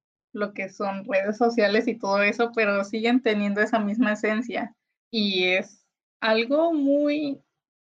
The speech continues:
curioso cómo incluso lo agregan en películas, ya que m-, algunas de sus películas son combinación de estos dibujos animados junto con personas reales como Roger Rabbit o Space Jam.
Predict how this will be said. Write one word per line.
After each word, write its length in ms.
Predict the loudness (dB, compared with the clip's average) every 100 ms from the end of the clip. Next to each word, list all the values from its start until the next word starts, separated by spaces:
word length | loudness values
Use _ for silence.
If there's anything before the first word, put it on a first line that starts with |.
| _
curioso 720 | 4 6 6 2 2 -4 -4
cómo 260 | -4 -4 -4
incluso 480 | -6 -6 -4 -4
lo 100 | -2
agregan 800 | 0 -2 -4 -4 -4 -2 -2 -4 -10 _ _ _
en 420 | -10 -8 -6 -10 -4
películas, 720 | -4 -4 -10 -8 -4 -2 0
ya 220 | 0 -2 -2
que 160 | -2
m-, 240 | -2 -6 -10
algunas 400 | -10 -8 -6 -6
de 100 | -6
sus 220 | -8 -10
películas 720 | -12 -12 -14 -6 -2 0 -2
son 260 | -4 -6 -6
combinación 920 | -4 -4 -6 -8 -10 -12 -12 -10 0
de 240 | 2 2
estos 300 | -2 _ -2
dibujos 460 | -2 -10 -6 -4 -4
animados 540 | -6 -6 -6 -4 -6 -6
junto 360 | -8 -8 -14 -10
con 220 | -10 -10
personas 580 | _ -8 -6 -8 -2 0
reales 640 | 2 4 4 4 2 -2
como 400 | _ -6 -2 -4
Roger 360 | -2 -4 -6 -10 -2
Rabbit 480 | 0 0 -2 -6 -6 _ _ _ _ _
o 140 | -6
Space 380 | -6 -6 -4 -2
Jam. 340 | 0 2 0